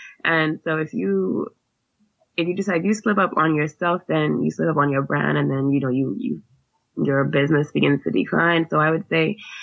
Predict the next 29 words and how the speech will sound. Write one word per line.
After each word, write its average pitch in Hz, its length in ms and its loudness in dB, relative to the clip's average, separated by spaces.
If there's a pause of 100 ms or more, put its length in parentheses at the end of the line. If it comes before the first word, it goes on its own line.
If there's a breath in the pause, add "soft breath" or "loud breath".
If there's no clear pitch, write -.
(160 loud breath)
make 175 200 2
sure 226 120 2
that 185 120 0
you're 170 100 2
passionate 196 460 0
about 135 280 0
it. - 100 -4
Make 156 220 0
sure 185 180 -2
that 147 300 0
it's - 120 -4
something 180 160 0
that 156 120 -2
you 160 100 0
really 147 200 2
love 143 220 0
to - 100 -10
do 139 280 0
and 151 100 2
you're 151 100 4
not 151 140 2
just 151 160 -6
doing 151 180 2
it 143 60 -2
because 143 340 -2 (240)
it's 143 200 -4
a 139 40 -2
growing 143 380 0
industry. - 680 0